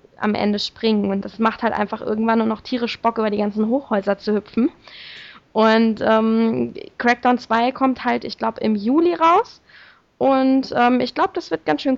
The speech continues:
cool. Also das sah so vom Trailer her ziemlich gut aus. Und ich glaub, das, das merzt so die Sachen aus, die in Teil eins nicht so cool waren.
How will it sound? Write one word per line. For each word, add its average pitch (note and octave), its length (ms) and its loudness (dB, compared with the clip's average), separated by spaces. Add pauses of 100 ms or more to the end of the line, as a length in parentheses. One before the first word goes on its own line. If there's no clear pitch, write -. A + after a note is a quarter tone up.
cool. A#3+ 200 0
Also G#3 320 -2
das A3 160 -8
sah B3 200 2
so A#3+ 120 -6
vom B3 200 -4
Trailer A#3+ 360 0
her A#3+ 360 0
ziemlich - 300 -4
gut D4+ 200 -4
aus. C#4 300 0
Und A#3 100 0
ich A3 100 -8
glaub, A3+ 220 -6
das, - 240 -16
das - 280 -14
merzt A3+ 460 0
so A#3 100 -8
die A3 160 -6
Sachen A3+ 300 -2
aus, A3 240 0
die A3+ 80 -2
in A3 140 0
Teil G#3+ 180 -2
eins G#3 280 -2
nicht B3+ 200 -2
so C4 120 -4 (120)
cool B3 180 4
waren. A#3 280 2